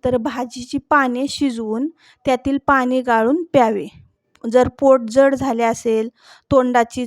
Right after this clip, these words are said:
अ, चव गुळचट असते, तो-, तोंडात चिकटपणा जाणवत असेल, सकाळी उठल्यावर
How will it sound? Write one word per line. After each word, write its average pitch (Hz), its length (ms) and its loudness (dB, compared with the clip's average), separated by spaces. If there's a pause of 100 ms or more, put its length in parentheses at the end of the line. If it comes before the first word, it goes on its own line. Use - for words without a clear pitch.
(120)
अ, 220 220 -4
चव 240 180 6
गुळचट 247 540 0
असते, 226 460 -4 (380)
तो-, 226 200 2 (100)
तोंडात 240 320 -2 (120)
चिकटपणा 247 560 -4
जाणवत 226 460 -2
असेल, 220 460 -6 (960)
सकाळी 247 400 -4
उठल्यावर 240 560 -4